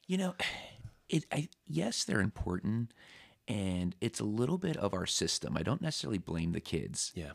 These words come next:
Speaker 1: but we have this system set up where you get good grades and then that can fulfill you and then go into college. And they're important. You know, you need to take care of business. You need to do your work.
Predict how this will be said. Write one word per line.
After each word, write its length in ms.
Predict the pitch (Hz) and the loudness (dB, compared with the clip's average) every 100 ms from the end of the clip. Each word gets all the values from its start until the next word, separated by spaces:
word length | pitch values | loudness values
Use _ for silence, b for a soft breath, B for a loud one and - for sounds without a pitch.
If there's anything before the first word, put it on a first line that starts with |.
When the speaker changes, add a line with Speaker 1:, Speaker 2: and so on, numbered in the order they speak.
| - | 0
Speaker 1:
but 200 | 95 - | 0 2
we 120 | 98 | 0
have 280 | 98 92 98 | 0 -2 0
this 160 | 123 - | 0 0
system 460 | 139 151 - 87 | 2 2 2 2
set 280 | 82 85 65 | 2 0 -2
up 240 | 80 - - B B B B | -2 -4 -12 B B B B
where 580 | - 87 87 85 82 80 - | -6 -4 -2 -2 -4 -6 -6
you 120 | 82 | -4
get 220 | 87 85 | -4 -4
good 140 | 98 98 | -4 0
grades 480 | 92 85 82 82 | 0 2 0 -2
and 140 | - 82 | -2 0
then 100 | 82 | 0
that 180 | 85 - | 0 -2
can 120 | 87 | -6
fulfill 400 | - 85 - 82 | -6 -8 -4 -2
you 100 | 80 | 0
and 80 | 78 | 0
then 80 | 78 | 0
go 220 | 80 78 | -2 -2
into 580 | 76 - 85 80 76 - _ | -4 -2 -2 0 -2 -6 _
college. 400 | - - 73 82 | -8 -6 -4 -2
And 120 | 104 | -2
they're 140 | 139 240 | -2 -2
important. 560 | 220 - 87 - 98 | -2 0 0 0 0
You 80 | 170 | 0
know, 80 | 98 | 0
you 120 | 107 | 0
need 140 | 98 - | 0 -2
to 80 | 98 | -4
take 80 | |
care 160 | - 92 | -2 -4
of 100 | - | -2
business. 380 | 85 - 98 - | -2 -2 -4 -2
You 60 | 85 | -2
need 140 | 82 | 0
to 60 | 82 | 0
do 40 | |
your 120 | 85 | 0
work. 280 | 85 87 - | 0 0 -2